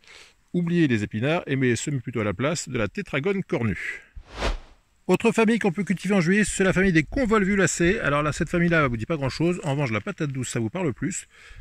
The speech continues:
Donc, la patate douce, euh, on la plante en général plutôt au mois de mai. Euh, mais cette année, avec la météo qu'on a eue, euh, moi, j'ai eu des soucis, donc j'ai planté beaucoup plus tard. Donc ça, j'ai, j'ai planté ça en juin. Et j'ai des questions de gens qui me disent, est-ce que si j'ai une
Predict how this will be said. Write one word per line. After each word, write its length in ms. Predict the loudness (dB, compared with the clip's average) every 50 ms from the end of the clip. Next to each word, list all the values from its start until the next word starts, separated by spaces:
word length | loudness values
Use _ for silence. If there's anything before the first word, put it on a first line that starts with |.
| -18 -10 -4
Donc, 300 | -2 0 0 0 0 -2
la 140 | -4 -4 -2
patate 320 | -4 -6 -4 -2 -2 -2
douce, 340 | 0 0 0 0 -2 -4 -6 -4
euh, 400 | -4 -2 0 0 0 0 0 -2 -2 -2
on 120 | -2 0
la 360 | 2 2 2 2 2 2 0
plante 440 | -2 -4 -4 -2 -2 -2 -2 -2 -4 -4
en 120 | -4 -2
général 260 | 0 0 0 0 -2
plutôt 220 | -4 -4 -4 -4 -2
au 40 |
mois 120 | 0 0 0
de 60 | 2
mai. 320 | 2 2 2 2 0 0 -2
Euh, 200 | 0 0 0 0 0
mais 60 | -2
cette 180 | -2 -4 -4
année, 120 | -2 0 2
avec 180 | 2 2 0
la 80 | 0 0
météo 280 | -2 -2 0 -2 -2 -2
qu'on 140 | -2 -2
a 100 | -2 0
eue, 220 | 0 2 0 0 0
euh, 720 | 0 -2 0 0 0 0 -2 -2 -2 -2 -4 -4 -4 -6 -4
moi, 120 | -4 -4
j'ai 120 | -2 -2 -4
eu 40 | -4
des 100 | -4 -6
soucis, 300 | -8 -8 -8 -4 -2 -2
donc 120 | -2 0
j'ai 100 | -2 -4
planté 260 | -4 -6 -10 -8 -6
beaucoup 180 | -6 -6 -6 -6
plus 120 | -8 -6
tard. 180 | -6 -6 -6 -6
Donc 140 | -6 -6 -4
ça, 100 | -4 -4
j'ai, 140 | -4 -4
j'ai 100 | -6 -8
planté 240 | -10 -10 -10 -10 -10
ça 160 | -8 -8 -6
en 80 | -6 -4
juin. 260 | -4 -2 -4 -4 -4 -6 _ -20 -20 -20 -20 -20 -20 -20 _ _ _ -6
Et 160 | -2 -2 0 0
j'ai 160 | 0 0 0
des 120 | 0 -2
questions 320 | -2 -2 -4 -4 -4 -4 -2
de 180 | 0 0 0
gens 140 | 0 -2 -4
qui 140 | -4 -4 -4
me 40 | -4
disent, 120 | -2 -2
est-ce 160 | -2 -4 -4
que 280 | -2 -2 0 0 2 0
si 200 | -2 -2 -4 -2
j'ai 100 | 0 0
une 580 | 0 0 0 0 0 0 0 -2 -2 -4 -4